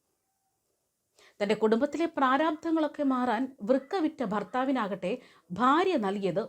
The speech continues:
ഒന്നൊന്നര പണി. കുടുംബത്തിലെ കഷ്ടപ്പാടും ബുദ്ധിമുട്ടുമൊക്കെ മാറാൻ ഭർത്താവ് തന്റെ കിഡ്നി വിറ്റു. പിന്നാലെ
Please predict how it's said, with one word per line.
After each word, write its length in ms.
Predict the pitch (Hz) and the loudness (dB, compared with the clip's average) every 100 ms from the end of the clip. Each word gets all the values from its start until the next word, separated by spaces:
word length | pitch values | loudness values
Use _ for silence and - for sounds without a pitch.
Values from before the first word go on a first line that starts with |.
| - | -4
ഒന്നൊന്നര 600 | 220 269 320 269 170 143 160 | 0 2 4 2 -2 -6 -8
പണി. 180 | 147 - _ _ _ - - - | -10 -10 _ _ _ -20 -4 0
കുടുംബത്തിലെ 420 | 427 466 466 370 294 | 4 4 2 0 -2
കഷ്ടപ്പാടും 500 | 269 311 302 285 240 | -4 -2 2 2 2
ബുദ്ധിമുട്ടുമൊക്കെ 760 | 214 - 262 262 262 226 214 | -2 0 0 2 -2 -6 -6
മാറാൻ 400 | 190 185 190 208 | -4 -2 -2 -2
ഭർത്താവ് 400 | 190 190 - 233 220 | -4 -8 -8 -10 -6
തന്റെ 220 | 202 185 202 | -6 -6 -8
കിഡ്നി 280 | 185 208 233 | -8 -6 -4
വിറ്റു. 360 | 247 - 349 - _ - | -6 -4 -8 -8 _ 4
പിന്നാലെ 340 | 392 427 403 | 6 8 6